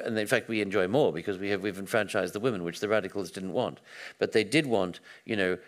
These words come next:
a mass democracy and all this kind of thing, and they wanted a welfare state or, or the elements of a welfare state and so on. That's all been achieved. So we look at them and we say, "They're our people. That's us in the past.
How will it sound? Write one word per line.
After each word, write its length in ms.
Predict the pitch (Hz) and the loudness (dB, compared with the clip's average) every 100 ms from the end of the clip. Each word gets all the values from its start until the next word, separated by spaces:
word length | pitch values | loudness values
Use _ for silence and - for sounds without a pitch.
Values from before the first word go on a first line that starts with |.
| - | -8
a 60 | 101 | -2
mass 300 | 107 101 - | 0 0 -2
democracy 560 | 107 101 - 101 - | 0 0 0 -6 -6
and 360 | 98 80 78 - | -8 -8 -12 -8
all 100 | - | -4
this 160 | 101 104 | -4 -2
kind 200 | 107 92 | -2 -2
of 100 | 92 | -2
thing, 180 | 131 95 | -4 -2
and 80 | 90 | 0
they 80 | |
wanted 320 | 92 95 98 85 | 0 0 -2 -6
a 80 | |
welfare 400 | 90 110 98 107 | 2 4 4 2
state 400 | 92 - 113 110 | 2 2 2 2
or, 140 | 90 71 | -2 -2
or 240 | 92 90 82 | -2 -4 -4
the 140 | 98 | 2
elements 320 | 113 117 98 101 | 4 4 2 -2
of 60 | |
a 20 | |
welfare 400 | 95 95 87 87 | 2 2 2 -2
state 320 | - 95 87 - - - | -2 -2 -2 -4 -18 -14
and 120 | - 95 | -10 0
so 160 | 123 | 2
on. 60 | 95 - - - | 2 -6 -16 0
That's 280 | 127 131 135 | 2 2 2
all 80 | |
been 160 | 110 117 | 0 -2
achieved. 400 | 110 - 131 85 | -2 -2 -2 0
So 120 | 135 | 2
we 120 | 127 | 4
look 180 | 151 170 | 4 2
at 140 | 139 131 | 2 4
them 200 | 156 117 | 4 2
and 120 | 104 | 0
we 100 | 110 | -2
say, 380 | - 117 110 110 - - | 2 4 4 0 -10 -14
"They're 420 | - 120 156 151 | -2 4 4 4
our 220 | 120 131 127 | 4 2 2
people. 380 | 117 92 85 | 0 -4 -2
That's 240 | 98 135 - | 0 0 2
us 260 | 135 123 | 2 2
in 80 | 117 | -2
the 80 | 107 | -2
past. 540 | - 117 80 87 - | 0 0 0 -4 -12